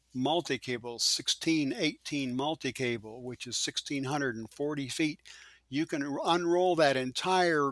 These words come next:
cable reel into a piece of pre-rigged truss, and it will cost you no more to ship it than it would cost you to ship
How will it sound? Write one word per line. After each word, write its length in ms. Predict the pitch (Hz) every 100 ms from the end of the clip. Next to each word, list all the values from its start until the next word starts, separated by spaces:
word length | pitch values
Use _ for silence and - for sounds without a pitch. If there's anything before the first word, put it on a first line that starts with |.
| -
cable 680 | - - 175 160 127 123 123
reel 420 | 117 123 120 120 -
into 600 | 180 208 190 - 190 175
a 100 | 139
piece 380 | - 180 180 -
of 180 | 131 -
pre-rigged 540 | 175 185 165 160 139
truss, 500 | - 175 131 120 - - - - -
and 180 | 127 135
it 160 | 147
will 160 | - 147
cost 480 | - 180 180 - 147
you 160 | 139
no 300 | 123 156 180
more 360 | 165 170 190 175
to 200 | - 156
ship 320 | - - 180
it 140 | 151 -
than 140 | 143 135
it 100 | 226
would 200 | 151 -
cost 340 | 160 156 -
you 140 | 151
to 160 | - 139
ship 260 | - 180